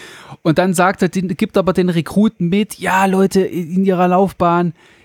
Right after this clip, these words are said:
sie, wenn sie zusammenhalten, dann schaffen sie es.“ Und natürlich auch das jetzt in dieser Folge ist eine Teamleistung und worum es natürlich auch ging, ist, als sie sich unterhalten haben in, in der Bar, in der zehn vorne, wie du schon gesagt hast,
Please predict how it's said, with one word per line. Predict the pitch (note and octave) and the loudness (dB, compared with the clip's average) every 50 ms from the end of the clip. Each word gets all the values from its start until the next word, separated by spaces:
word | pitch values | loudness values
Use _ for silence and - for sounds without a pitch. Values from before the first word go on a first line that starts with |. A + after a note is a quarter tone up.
| _ _ _ | _ _ _
sie, | - - - - D3 D#3+ F3 - - | -14 -10 -6 -4 -2 -2 -4 -6 -4
wenn | - F#3 F#3 - _ F#3+ E3 D3 E3 G3+ A3+ B3 B3 A#3 | -4 -4 -4 -4 _ -16 -6 -2 0 2 2 2 2 0
sie | F#3+ F3 - G3+ G#3 A3 A3 | 0 0 0 0 2 0 0
zusammenhalten, | G3+ - - - G#3 F#3+ - - G3 F#3 G3+ G3+ G3+ F3+ D3 C#3+ D3 C#3 C3+ B2+ _ - C3+ B2+ - _ _ _ - | -2 -2 -2 0 0 0 2 0 0 2 2 0 0 -2 -2 0 0 -2 -2 -4 _ -8 -10 -10 -10 _ _ _ -2
dann | A3 G3 G#3 A3 A3 G#3+ | 0 2 2 4 2 2
schaffen | - - - G3 G3 - G3 E3 | 0 0 0 0 0 0 0 -2
sie | C3 - C#3 C#3 | -2 -2 -4 -4
es.“ | C#3 C#3 B2 - | -4 -4 -6 -6
Und | D#3+ D#3+ C#3 F#3 | -8 -8 -4 -2
natürlich | F3 E3 - - A3+ A3 G#3 F3 - | -2 -2 0 0 -2 0 0 -2 -2
auch | - E3 - | -2 -2 0
das | - F3+ G3+ G3+ - | 0 0 0 0 0
jetzt | - F3+ F3 - - - - - - - - - - - - - | -2 -4 -4 -4 -8 -20 -20 -20 -20 -20 -20 -20 -20 -20 -12 -2
in | - D3 D3 | 0 0 0
dieser | G3 F3 F#3 D#3+ | 2 2 0 2
Folge | - F3 F3 E3+ F3 F3 | 2 2 2 2 0 -2
ist | F#3+ G#3 - - | -4 -4 -4 -4
eine | - D#3+ F3 F3+ F3+ E3+ | -2 0 0 2 0 0
Teamleistung | - G3 G#3 G#3+ G#3 E3+ D3 C3+ C3 B2 - - C3 B2 | 2 2 2 4 4 4 2 2 0 -2 -2 -2 -2 -2
und | - D3 D3 D#3 - _ _ - - - _ _ _ _ _ _ _ | 0 -2 -2 -2 -4 _ _ -20 -20 -20 _ _ _ _ _ _ _
worum | - D3 D3 E3+ E3+ D#3 F#3 G3+ | -14 -6 -2 0 0 2 4 2
es | G3 F3 - | 2 2 2
natürlich | F3+ D#3 - - C3+ C3+ B2+ - _ _ | 0 -2 0 0 0 0 -2 -4 _ _
auch | - C3 C3+ D3 E3+ F3+ F3 - - - | 0 2 4 4 4 2 0 -2 -4 -2
ging, | G3+ A3+ A#3+ B3+ C#4+ B3+ - - - - _ - | 0 2 2 2 2 0 -4 -12 -20 -20 _ -2
ist, | F#3 G3+ A3 - - - | 0 0 0 0 -2 -2
als | D#3+ F3 F3+ - | -2 0 0 0
sie | - F3 | -2 -2
sich | D3+ D#3 E3 - | -2 -2 -2 0
unterhalten | E3+ D#3 D3 C#3+ A2+ B2+ D3 D#3+ - F#3+ F3+ | 0 0 2 2 2 2 0 0 0 0 0
haben | F3+ F#3 G#3 G#3+ G3 | 2 0 0 -2 -2
in, | - D3+ D3+ D3 - | -2 0 -2 -2 -2
in | - D#3 C3+ | -2 -2 -2
der | C#3 B2+ | 0 -2
Bar, | B2+ - B2+ D#3+ A3+ C4+ C#4 D4 | 0 0 0 0 0 -2 -4 -2
in | F#3+ C#3+ | -2 -2
der | C3+ | 0
zehn | - - C3+ B2+ | 2 0 0 0
vorne, | - - C#3 E3+ A3+ A3+ | 0 -2 -2 -2 -2 -4
wie | E3+ | -4
du | D3 C#3+ | -6 -4
schon | - C3+ B2 | -4 -2 -2
gesagt | A#2+ A2+ A#2+ B2+ - - G3 | -2 -2 -4 -6 -6 -6 -6
hast, | A3 B3 - _ | -6 -6 -8 _